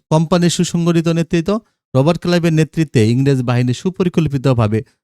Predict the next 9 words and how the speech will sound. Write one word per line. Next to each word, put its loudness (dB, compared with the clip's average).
যুদ্ধ 0
পরিচালনা -4
করে। -8
এসব 0
কারণের -2
ফলে -4
সংখ্যায় -8
কম -4
হলেও 4